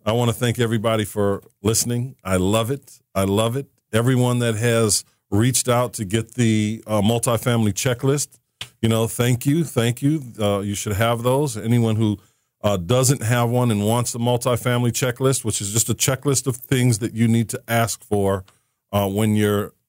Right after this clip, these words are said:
underwriting your deal, uh, or a potential deal for yourself. And, uh, also thanks to everyone that has gone on, um,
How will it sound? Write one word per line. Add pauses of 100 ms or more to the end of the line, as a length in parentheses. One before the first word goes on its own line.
(120)
underwriting
your
deal, (180)
uh,
or
a
potential
deal
for
yourself.
And, (440)
uh, (100)
also
thanks
to
everyone
that
has
gone
on,
um,